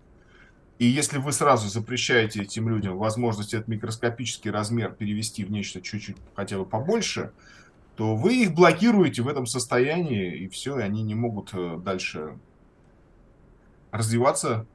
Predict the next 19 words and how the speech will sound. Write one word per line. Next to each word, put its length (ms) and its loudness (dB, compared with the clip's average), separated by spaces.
инвестировать, 680 -2
а 80 2
потом 300 -2
и 40 0
создавать 440 -2
рабочие 420 -6
места, 320 -8
потому 180 -10
что 100 -20
через 180 -6
какое-то 300 -6
время 160 4
они 100 -4
создают 300 -8
рабочие 380 -10
места. 240 -10
Вот 180 -10
эти 160 -4
вот, 200 -2